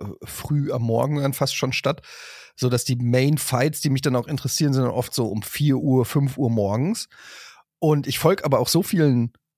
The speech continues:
Kämpfern und der Organisation und so weiter auf Instagram, so dass ich weiß, am nächsten Morgen, wenn ich das dann irgendwie abends gucken will und nachholen will, ich darf im Prinzip den ganzen Tag nicht auf Social Media gehen,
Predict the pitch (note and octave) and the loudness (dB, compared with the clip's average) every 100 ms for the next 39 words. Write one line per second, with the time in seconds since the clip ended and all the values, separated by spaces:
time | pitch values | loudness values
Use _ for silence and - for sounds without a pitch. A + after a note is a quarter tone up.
0 | _ _ _ _ _ _ _ _ _ _ | _ _ _ _ _ _ _ _ _ _
1 | - E3 F#3 - D#3 D3+ D3 C#3+ - A2+ | 0 2 2 2 4 6 4 2 -2 -4
2 | A2 A2 A2+ G#2+ F2+ E2+ A#2+ A#2 B2 B2 | 0 0 2 0 -4 -4 -2 0 2 2
3 | A#2+ - F3+ F3 D#3 C#3 C#3 D3 C#3+ A#2+ | 2 4 4 6 4 4 4 4 4 2
4 | E3+ A3+ - B2 A2+ B2 C3 C3 C#3+ A2+ | 2 0 0 2 2 2 2 0 0 2
5 | B2 F#3 - A#2+ B2+ G#3+ - D#3+ C#3 F3 | 2 2 0 -2 0 -2 -2 -2 0 0
6 | C3+ B2+ - B2+ C3 A#2+ C#3 - B2+ F#3 | 0 -2 -2 -2 -2 -2 0 2 2 2
7 | F3 - G#3+ - D3+ A#2+ A#2 B2 E3 - | -2 -4 -6 -4 -2 0 0 0 0 0
8 | B2 B2+ B2+ - - B2+ D3 - C3+ B2+ | -2 -2 -4 -6 -4 0 0 0 -4 0
9 | B2+ - F#3 F#3 C#3+ A#2 C#3+ G3 A3 A#3+ | -2 0 -2 -2 -4 0 0 0 -2 -6
10 | A3 - A#2+ - D3+ F3 - C3 - C#3 | -4 -2 -2 0 -2 -2 -4 -4 0 0
11 | - B2+ C3+ D#3+ C3 A#2 G#2+ G#2 E3+ | 0 0 0 2 0 0 0 0 0